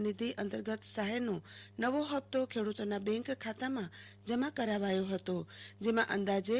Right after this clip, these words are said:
નવ કરોડથી વધુ ખેડૂતોને અઢાર હજાર અઠ્ઠાવન કરોડથી વધુ સહાયની રકમ ડીબીટી મારફતે જમા કરાવવામાં આવી હતી. કાર્યક્રમમાં મુખ્યમંત્રી વિજય રૂપાણી ગાંધીનગરથી વીડિયો કોન્ફરન્સથી જોડાયા હતા.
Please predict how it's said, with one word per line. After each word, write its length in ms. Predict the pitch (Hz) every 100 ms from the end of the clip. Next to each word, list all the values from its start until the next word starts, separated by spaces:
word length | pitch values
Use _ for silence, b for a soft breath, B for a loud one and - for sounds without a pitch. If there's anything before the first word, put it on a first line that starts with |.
| 339 B B B
નવ 200 | 240 294
કરોડથી 540 | 320 330 311 294 294 302
વધુ 260 | 226 214
ખેડૂતોને 560 | 214 233 226 247 247 247 -
અઢાર 280 | 196 220 208
હજાર 260 | 208 226 233
અઠ્ઠાવન 500 | - 202 220 220 247
કરોડથી 480 | - 214 202 208 202
વધુ 200 | 202 233
સહાયની 560 | - 208 202 247 240 226
રકમ 300 | 170 117 101 - B B B B 208
ડીબીટી 440 | 233 262 269 269
મારફતે 460 | 226 208 - 208 214
જમા 320 | 202 214 247
કરાવવામાં 540 | 220 196 180 190 262 - 185
આવી 220 | 180 185
હતી. 320 | 175 180 170 165 B B B B -
કાર્યક્રમમાં 560 | 247 285 320 320 330 302
મુખ્યમંત્રી 500 | 285 294 277 269 277
વિજય 260 | 247 202 190
રૂપાણી 440 | 202 208 214 220
ગાંધીનગરથી 800 | 220 220 226 233 247 262 233 175 - B B -
વીડિયો 280 | 233 277 285
કોન્ફરન્સથી 600 | 247 233 233 214 202 254 262
જોડાયા 360 | 208 190 190 185
હતા. 320 | 190 - 170